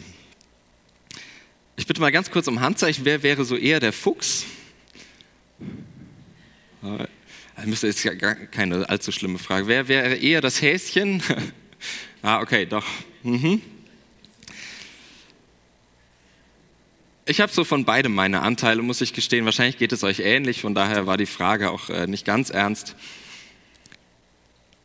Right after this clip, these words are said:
Eine grundsätzlich doch recht große Gelassenheit, würde ich sagen,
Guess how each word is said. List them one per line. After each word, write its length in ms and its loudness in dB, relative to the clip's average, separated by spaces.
Eine 160 2
grundsätzlich 800 2
doch 240 -2
recht 200 0
große 260 0
Gelassenheit, 720 0
würde 180 2
ich 120 -2
sagen, 400 2